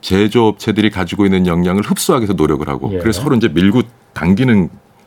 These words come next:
Speaker 1: 그런 게임을
Speaker 2: 예.
Speaker 1: 앞으로 계속 하지 않을까 보여집니다.
Speaker 2: 아니, 그러니까 그,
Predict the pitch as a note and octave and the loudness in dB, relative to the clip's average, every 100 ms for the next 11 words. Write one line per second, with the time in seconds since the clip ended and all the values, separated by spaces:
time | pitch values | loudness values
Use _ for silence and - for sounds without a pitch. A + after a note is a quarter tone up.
0 | _ - F2+ E2+ F#2 E2+ F2 E2 - G2+ | _ -4 -4 0 0 0 0 -2 -4 -6
1 | F2 D#2 G#2 F#2 D#2 D#2 E2+ A2 G2 D#2+ | -6 -4 -4 -4 -4 -6 -8 -8 -6 -6
2 | C#2+ D#2+ D2+ D2 - - C2+ C2 - - | -8 -8 -8 -10 -10 -16 -16 -18 -20 -10
3 | G#3+ F#3+ E3 D3 - E3 E3 | -4 -2 0 -2 2 4 4